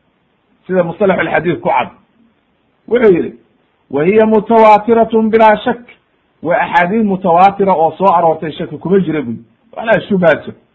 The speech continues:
"بل صدق، بل يصدق وصف التواتر، بل يصدق," buu yidhi, "وصف التواتر على ما هو دونها."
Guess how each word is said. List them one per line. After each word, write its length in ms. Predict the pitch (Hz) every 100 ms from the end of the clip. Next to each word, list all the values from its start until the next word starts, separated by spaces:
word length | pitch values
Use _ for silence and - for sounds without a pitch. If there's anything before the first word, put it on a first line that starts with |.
| _ _ _ _ _ _ _ -
"بل 320 | 131 196 202 196 247
صدق، 480 | 240 175 165 185 175 143 - _
بل 220 | 156 190 233 226
يصدق 640 | 196 - 240 185 202 208 262 269 _ _ _ _ _ _ _ -
وصف 340 | 143 220 - 214
التواتر، 840 | 196 196 175 202 202 - 180 156
بل 200 | 143 156 180
يصدق," 340 | 214 190 196
buu 240 | 190 175 175
yidhi, 120 | 170
"وصف 240 | 196 202
التواتر 560 | 180 170 165 175 170 165
على 260 | 151 160 156
ما 60 | 156 156
هو 120 | 170
دونها." 460 | 139 143 143 120